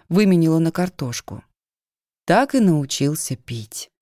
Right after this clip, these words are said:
Дети гладили теленка, обнимали за шею, хохотали, когда он мотал головой.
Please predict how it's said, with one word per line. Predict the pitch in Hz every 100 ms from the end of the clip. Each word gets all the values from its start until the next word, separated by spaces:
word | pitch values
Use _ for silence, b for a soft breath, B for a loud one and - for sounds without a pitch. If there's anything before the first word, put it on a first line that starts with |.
| _ _ _ _ _ _ -
Дети | 269 -
гладили | 196 156 185 220 190 185
теленка, | - 175 170 165 - 156 156 -
обнимали | 151 156 151 180 185
за | 135 123
шею, | - - 185 185 156
хохотали, | - 135 123 - - 180 175
когда | 160 151 147 143
он | 147
мотал | 143 143 143 135
головой. | 135 135 139 131 127 127